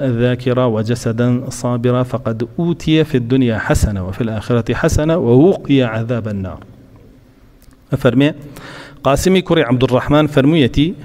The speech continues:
"هر کەسێ الله جل جلاله دڵێکی سپاسگوزاری پێ ببەخشێ، و زوبانێکی بە ذیکری پێ ببەخشێ،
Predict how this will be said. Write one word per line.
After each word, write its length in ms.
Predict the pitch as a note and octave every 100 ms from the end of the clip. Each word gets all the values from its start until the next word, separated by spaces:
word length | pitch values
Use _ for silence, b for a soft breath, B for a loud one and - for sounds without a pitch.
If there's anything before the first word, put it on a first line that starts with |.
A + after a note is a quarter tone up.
| -
"هر 100 | E3
کەسێ 240 | - D3 -
الله 320 | A#2+ C#3 D3+
جل 240 | C3+ C#3+
جلاله 400 | B2 D#3 D3 C#3
دڵێکی 340 | B2+ D3 D3+ C#3+
سپاسگوزاری 720 | - C3 A#2+ A#2 A#2 C3 A#2+
پێ 140 | A#2+
ببەخشێ، 340 | G#2 F2+ - - - - - - - - B B B B B B B
و 200 | A#2 C3
زوبانێکی 920 | C3 C#3 C3+ D#3 D#3+ D#3 C#3+ E3+ F3 B2+
بە 40 |
ذیکری 540 | B2 A2 D3+ D3+ C#3+ E3
پێ 100 | C3
ببەخشێ، 380 | B2+ C#3+ - A#2+